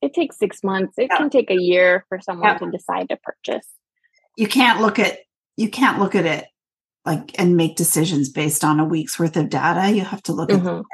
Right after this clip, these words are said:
Speaker 2: trend over time, right? And
Speaker 1: Yeah.
Speaker 2: so were you also, had you also gone as far as abdicating y-, control of your ads manager in Facebook? I feel like you had.
Speaker 1: Exactly. Yeah. So I, I'd hired someone else to do my Facebook ads,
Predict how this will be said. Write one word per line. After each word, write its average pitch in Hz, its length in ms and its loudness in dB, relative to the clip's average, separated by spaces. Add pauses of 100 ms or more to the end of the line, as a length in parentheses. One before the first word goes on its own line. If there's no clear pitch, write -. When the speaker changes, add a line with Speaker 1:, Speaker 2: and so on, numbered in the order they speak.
Speaker 2:
trend - 160 -6
over - 280 -14
time, 127 440 -6
right? 170 420 -4 (160)
And 247 140 4
Speaker 1:
Yeah. 254 60 6
Speaker 2:
so - 340 -4
were 277 100 4
you 381 180 4
also, 240 840 2 (100)
had 233 220 0
you 466 180 2
also 285 380 2
gone 214 240 2
as 196 160 -4
far 185 220 2
as 180 180 0
abdicating 175 1000 0
y-, 196 280 -4
control 185 460 -2
of 170 120 0
your - 120 -4
ads 160 280 0
manager 170 500 -2
in 170 140 -8
Facebook? 175 600 -6
I 208 60 -6
feel 262 160 0
like 302 220 0
you 233 80 0
had. 214 100 2
Speaker 1:
Exactly. 208 720 2 (200)
Yeah. 226 380 4
So 254 100 -2
I, 233 340 2
I'd 220 140 -2
hired 190 300 -6
someone 190 280 -8
else - 340 -8
to 240 140 0
do 226 500 0
my 185 440 -2
Facebook 196 480 -2
ads, 262 380 0